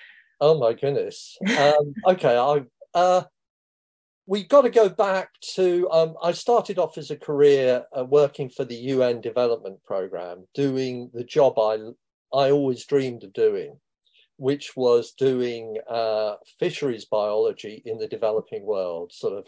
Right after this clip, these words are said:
helping other people, you know, making the world a better place. Um, however, the reality of the job involved moving from one place to the other, and moving country and only staying in a country for one or two years, perhaps, on a project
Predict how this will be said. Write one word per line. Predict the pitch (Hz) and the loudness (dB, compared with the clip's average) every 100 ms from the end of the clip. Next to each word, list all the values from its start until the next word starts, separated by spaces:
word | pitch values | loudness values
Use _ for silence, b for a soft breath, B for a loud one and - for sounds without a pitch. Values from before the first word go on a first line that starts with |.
| - | -2
helping | 147 147 147 127 | 0 2 -2 -4
other | 123 127 | -6 -6
people, | - 127 123 - 120 120 - b b b b - | -10 -12 -10 -6 -4 -4 -6 b b b b -2
you | 117 | 0
know, | |
making | 117 135 131 131 | 4 2 2 -6
the | |
world | 120 127 117 | 2 4 4
a | |
better | 117 117 113 | 2 -2 -2
place. | - 123 107 107 - - _ _ _ _ - | -4 -4 -4 -6 -10 -20 _ _ _ _ 0
Um, | 139 139 139 - | 2 2 -2 -10
however, | - 170 214 185 | -2 4 4 4
the | 160 | 2
reality | 143 165 185 175 165 - 131 | 2 2 0 0 -2 -4 -6
of | 117 | -6
the | 117 | -12
job | - 151 143 98 92 - _ 156 _ _ - | 0 4 6 6 2 -4 _ -20 _ _ -10
involved | 131 123 139 131 123 113 - _ | -8 0 4 6 4 0 -12 _
moving | 127 131 135 123 107 98 95 | -6 -4 -4 -2 -4 -4 -6
from | 120 | -6
one | 110 123 123 | 0 -2 -2
place | - 113 110 - | -2 -2 -2 -8
to | - | -14
the | 110 117 | -6 0
other, | 117 92 82 - b b _ _ - 165 - | 0 -2 -8 -10 b b _ _ -18 -16 -2
and | 165 143 | -2 0
moving | 151 185 165 147 123 | 2 2 2 -4 -6
country | - 151 151 143 110 95 | -2 -2 -2 -2 -2 -2
and | 110 | 0
only | 143 139 | 0 0
staying | 120 - 143 147 127 | -6 -4 0 0 -2
in | 98 | -6
a | 92 | -10
country | - 107 90 - 110 | -10 -10 -12 -16 -12
for | - 107 | -6 -2
one | 120 117 | 0 0
or | 110 | -2
two | - 117 | -4 -10
years, | 110 120 110 | -6 -6 -6
perhaps, | - 101 104 90 - | -8 -10 -8 -8 -6
on | 110 | -6
a | 98 | -6
project | - 123 - 87 82 | -2 -2 0 -8 -8